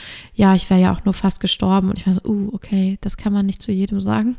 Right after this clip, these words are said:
<laughs> Nicht jeder wird daran gerne erinnert. Ähm, da braucht es vielleicht auch eine Achtsamkeit, aber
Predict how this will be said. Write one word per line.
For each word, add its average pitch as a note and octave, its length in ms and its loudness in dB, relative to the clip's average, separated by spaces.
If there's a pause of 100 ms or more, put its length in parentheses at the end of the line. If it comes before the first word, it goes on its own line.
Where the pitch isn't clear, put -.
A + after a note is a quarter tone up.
<laughs> - 760 -10
Nicht D#4 260 2
jeder B3 340 0
wird A3+ 160 -2
daran A#3 320 0
gerne A3 260 0
erinnert. A3+ 540 0
Ähm, G#3+ 300 0
da G#3+ 100 -2
braucht G#3 220 -2
es A3 120 -4
vielleicht - 280 0
auch B3+ 80 4
eine B3+ 160 0
Achtsamkeit, A3 600 -2
aber F#3 280 -4